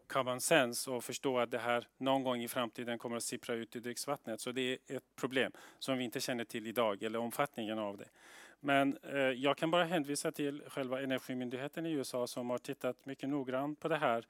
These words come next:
eh, och tror att fram till tjugo tjugo är de ganska säkra på att det här kommer fortsätta öka och någon gång närmaste åren kommer U S A till och med bli världens största oljeproducent. Men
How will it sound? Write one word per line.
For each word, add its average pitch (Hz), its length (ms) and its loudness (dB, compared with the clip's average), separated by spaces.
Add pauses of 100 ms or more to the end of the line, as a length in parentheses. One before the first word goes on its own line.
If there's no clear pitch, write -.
(460)
eh, 135 160 -6
och 131 520 -4
tror 165 360 0
att 139 160 4
fram 151 280 2
till 156 140 -2
tjugo 139 300 -2
tjugo 143 520 0 (680)
är 131 160 -2
de 131 180 0
ganska 135 360 2
säkra 170 440 0
på 151 120 0
att 113 400 0 (100)
det 127 100 -6
här 127 100 0
kommer 123 200 -2
fortsätta 127 420 -4
öka 135 440 2 (340)
och 135 120 -2
någon 131 220 4
gång 127 280 4 (380)
närmaste 127 540 2
åren 131 300 0
kommer 123 360 0
U 123 100 0
S 113 140 -4
A 123 80 2
till 131 140 -4
och 127 60 -2
med 120 120 -4
bli 120 220 -6 (240)
världens 135 380 4
största 123 400 -4
oljeproducent. 113 1500 -4 (600)
Men 135 280 0